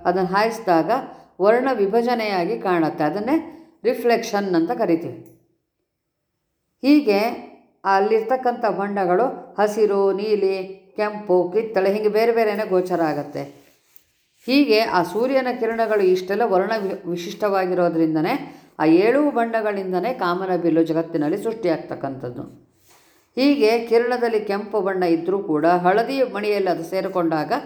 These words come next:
ಅದರ ಹಳದಿ ಬಣ್ಣವನ್ನು ಕಿಂಚಿತ್ತೂ ವ್ಯತ್ಯಾಸ ಮಾಡದೆ ಅದನ್ನು ಪ್ರಕಟ ಮಾಡತ್ತೆ.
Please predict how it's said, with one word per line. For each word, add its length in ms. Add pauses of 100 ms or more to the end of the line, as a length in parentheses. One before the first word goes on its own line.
(400)
ಅದರ 240
ಹಳದಿ 460
ಬಣ್ಣವನ್ನು 580
ಕಿಂಚಿತ್ತೂ 640
ವ್ಯತ್ಯಾಸ 480
ಮಾಡದೆ 760 (160)
ಅದನ್ನು 640
ಪ್ರಕಟ 280
ಮಾಡತ್ತೆ. 840